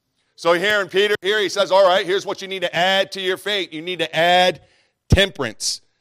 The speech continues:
Temperance. Uh, hold, it's, temperance is opposite. The opposite is no restraints. Well, that sounds like the world today, right?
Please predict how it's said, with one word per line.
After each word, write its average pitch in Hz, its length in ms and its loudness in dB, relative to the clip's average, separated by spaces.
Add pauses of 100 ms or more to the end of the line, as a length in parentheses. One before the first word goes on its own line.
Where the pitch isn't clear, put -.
(260)
Temperance. 151 680 -4 (460)
Uh, 143 340 6 (160)
hold, 208 160 -4
it's, 151 460 -8 (100)
temperance 180 400 -6
is 160 260 -6
opposite. 156 680 0
The 135 120 -2
opposite 185 420 -2
is 165 260 -2
no 160 220 2
restraints. 147 720 -8 (180)
Well, 139 160 2
that 170 80 2
sounds 170 260 -4
like 165 140 -4
the 151 80 -10
world 165 260 0
today, 160 220 -2
right? 151 320 -2